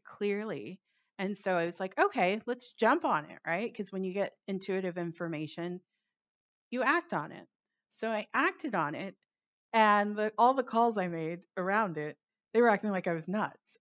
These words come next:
I was like, "Well, no, it's, there's something going on there." "Oh, no, no, no. Th-, there's, no, no, there's something going on there."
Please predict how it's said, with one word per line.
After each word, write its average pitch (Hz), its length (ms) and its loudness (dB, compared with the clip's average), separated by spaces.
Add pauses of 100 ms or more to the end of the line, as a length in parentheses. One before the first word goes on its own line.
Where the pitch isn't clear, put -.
I 208 60 2
was 208 160 -2
like, 240 220 -4
"Well, 247 200 0
no, 262 520 -2 (140)
it's, 214 340 -4
there's 208 220 0
something 196 360 0
going 165 300 0
on 233 240 0
there." 107 260 -12 (260)
"Oh, 220 140 2
no, 277 140 4
no, 311 140 4
no. 339 400 2 (300)
Th-, 160 160 -6
there's, 190 300 -4
no, 233 300 4
no, 185 360 -2
there's 208 260 -4
something 180 340 -6
going 202 300 0
on 349 180 -2
there." 165 240 -6